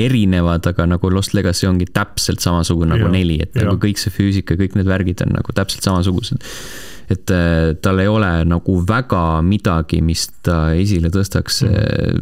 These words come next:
Speaker 1: see, et seal on naistegelased, äh, väga tore, toredad, head tegelased on,
Speaker 2: On.
Speaker 1: aga lihtsalt, et see ei ole nagu, sellest üksi ei piisa.
Speaker 2: Mul vist oligi see ka, et miks mulle ta meeldis, äh,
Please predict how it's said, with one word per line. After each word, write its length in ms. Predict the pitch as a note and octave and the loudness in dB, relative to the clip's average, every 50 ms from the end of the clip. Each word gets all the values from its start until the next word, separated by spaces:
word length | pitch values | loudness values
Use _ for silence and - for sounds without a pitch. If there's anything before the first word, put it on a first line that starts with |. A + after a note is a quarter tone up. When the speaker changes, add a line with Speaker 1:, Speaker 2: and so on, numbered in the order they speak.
| - A#2 - | -4 -6 -6
Speaker 1:
see, 200 | - - - F2 | -4 -2 0 0
et 100 | E2+ F2 | 0 0
seal 180 | - - F2 E2+ | 0 0 2 2
on 100 | E2+ F2 | 4 4
naistegelased, 920 | F#2 F#2 F#2 - - - F2+ F2 F2 E2+ E2 E2+ - G2 E2+ - - - | 4 2 0 0 0 0 0 2 2 2 2 2 2 0 -2 -2 0 0
äh, 640 | - - G2+ - - - - - - - - - - - - | 2 2 2 2 2 2 0 0 0 0 0 -2 -2 -4 -2
väga 220 | G#2+ G#2 - B2+ | -4 0 0 0
tore, 260 | C3 G3 G3 E3 A#2 - - - - - | 0 2 2 2 0 -2 -4 -8 -2 0
toredad, 360 | D3 C3 B2+ B2 C3 C3+ D3 | 2 2 2 2 2 2 2
head 220 | D3+ D#3 C3+ - | 2 2 2 2
tegelased 380 | - D3+ C3+ G2+ G2+ G2 G2 G2 | 0 2 2 2 2 2 2 2
on, 120 | G2+ G2+ - - - - - | 2 2 0 -4 -8 -2 0
Speaker 2:
On. 180 | G#2+ G#2 A2 | 2 2 2
Speaker 1:
aga 140 | G2+ G2 G2 | 2 2 2
lihtsalt, 320 | G2+ G#2 - - F#2 F#2 - | 2 2 0 0 -2 -2 -2
et 120 | F#2+ - - - - | -4 -4 -4 -4 -2
see 220 | - G2 F2+ F2+ | 0 2 2 2
ei 60 | F2 | 2
ole 140 | F2+ F2 E2+ | 2 2 2
nagu, 340 | E2+ F2 F2 F2+ F2 F2 F#2+ - - - - - - - - - - - - - - - - - - - | 2 2 2 2 0 0 -2 -4 -8 -16 -16 -16 -16 -16 -16 -16 -16 -16 -16 -16 -16 -16 -16 -16 -12 -8
sellest 380 | - - G#2 G2 G2 F2+ - - | -2 0 2 2 2 0 0 -2
üksi 140 | G#2 - - F#2 | -2 0 0 0
ei 60 | E2+ | 2
piisa. 240 | F2+ E2 - - G#2+ - - - - - - - - - - - - - - - - - - - | 0 0 -2 -4 -6 -8 -12 -16 -18 -18 -18 -18 -18 -16 -16 -16 -16 -18 -18 -18 -18 -12 -6 -2
Speaker 2:
Mul 140 | D3 E3 D#3 | 0 2 2
vist 180 | B2 - - | 2 0 0
oligi 340 | C#3 C#3+ B2+ A2+ G#2 A2 G#2 | 0 2 2 2 2 0 0
see 500 | - B2 A#2 G#2+ G#2 G2+ G2+ G2+ G#2 G#2 G#2 | 2 2 2 2 2 2 2 2 0 0 0
ka, 220 | - A2 G2+ G2 G2+ | 0 0 2 0 0
et 100 | F#2+ - | 0 2
miks 240 | A2 G#2 - - | 0 0 0 0
mulle 220 | A2 G#2 G2+ G2+ G2 | 0 2 2 2 2
ta 100 | - - | 0 0
meeldis, 640 | G#2 G#2+ A2+ A#2+ A2+ G2+ G#2+ A2 - G#2 G2+ - - A2 | 2 2 4 4 2 2 0 0 -2 -2 -2 -2 -2 0
äh, 200 | G#2 G#2 G2+ | 0 2 2